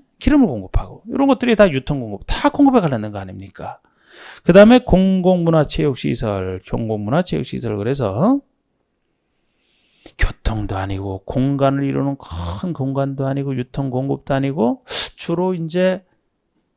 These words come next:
공공목적으로 설치하는 건물 하나에 불과한 거, 따로 건물 하나,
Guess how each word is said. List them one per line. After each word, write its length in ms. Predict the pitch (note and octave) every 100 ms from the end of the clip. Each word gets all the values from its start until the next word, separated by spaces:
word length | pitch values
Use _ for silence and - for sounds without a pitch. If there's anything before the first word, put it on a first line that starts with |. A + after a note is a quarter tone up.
| _
공공목적으로 1000 | D3 E3 F3+ F#3 F#3 F3+ E3+ - F3
설치하는 440 | D3 E3 - E3+ F#3
건물 640 | - A#2 A#2 F3 B3 C#4
하나에 320 | A#3 A3+ G3+
불과한 360 | E3+ A#2 G#2+ G2
거, 120 | G2
따로 240 | - C#3 A#2
건물 360 | B2+ E3 A3
하나, 580 | F3 A2+ F#2 A2+ G3 C#4